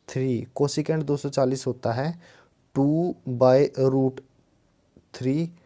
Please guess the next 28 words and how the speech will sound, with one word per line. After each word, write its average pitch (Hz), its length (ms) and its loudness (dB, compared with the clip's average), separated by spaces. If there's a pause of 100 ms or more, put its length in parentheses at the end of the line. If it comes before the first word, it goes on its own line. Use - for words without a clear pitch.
(680)
और 120 240 4 (720)
थर्ड 139 200 2
क्वाड्रेंट 139 400 4
में 135 140 0
है 135 60 2
तो 156 120 -2
माइनस 120 360 0
का - 120 -4
होगा, 147 360 -4 (120)
फिर 131 180 0
उसका 127 200 -2
ऊपर 123 300 -2
से - 160 -6
स्क्वायर, 98 520 -8
ठीक 156 160 -4
है। 196 40 -4 (680)
तो 117 380 -4 (160)
आगे 131 220 -2
सॉल्व 135 260 -2
कीजिए, 131 340 -4 (180)
चार 127 460 0 (500)
गुना 123 400 -2 (200)
तीन, 123 380 0 (580)
ठीक 139 140 -6
है, 185 60 -2 (480)
प्लस 135 340 0 (360)
तीन 123 400 0 (640)
गुना 123 340 -2